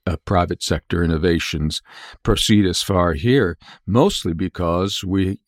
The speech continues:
our government agencies, including the Fed and other bank regulators, have not been, uh, so, uh, willing to facilitate or enable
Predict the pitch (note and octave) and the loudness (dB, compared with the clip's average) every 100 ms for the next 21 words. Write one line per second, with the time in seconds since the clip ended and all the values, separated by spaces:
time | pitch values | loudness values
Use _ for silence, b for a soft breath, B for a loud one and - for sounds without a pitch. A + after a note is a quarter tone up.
0 | F#2+ F#2+ G2 G2 F#2 F#2+ F2+ E2+ - F#2+ | -4 0 0 0 0 0 0 -4 -2 0
1 | G#2+ G#2+ E2+ - D#2 F#2 E2+ E2 - _ | 2 0 -4 -4 -4 -4 -4 -8 -14 _
2 | - G2 F2 F2+ - F2 D#2 F2+ F#2 D2+ | -2 0 0 -2 0 0 0 -2 -4 -6
3 | - - - F#2+ F2 F2+ D#2+ - F2 E2 | -6 -12 -2 0 2 0 0 0 -2 0
4 | D#2+ D#2+ F2 - - B B B B G#2 | 0 0 0 -2 -6 B B B B -2
5 | G2+ G#2 G#2+ - G2+ G2+ G2+ - _ - | 2 4 2 0 0 0 -2 -6 _ -2
6 | G2+ F#2+ F#2 - G#2+ G2 F#2 G2+ - G2+ | 0 0 -2 -2 2 2 2 0 -2 -2
7 | G2 F#2+ C3+ G#3 - - B B B B | 0 4 4 2 -4 -12 B B B B
8 | - G#2+ G2 F#2+ F2+ F2 - F#2+ D3+ D3 | -6 0 2 2 0 -4 -4 0 2 2
9 | - E2+ D#2 E2 E2 E2+ G2+ C3+ D3+ D#2+ | 0 -2 0 0 0 0 2 2 0 -2
10 | D2+ | -4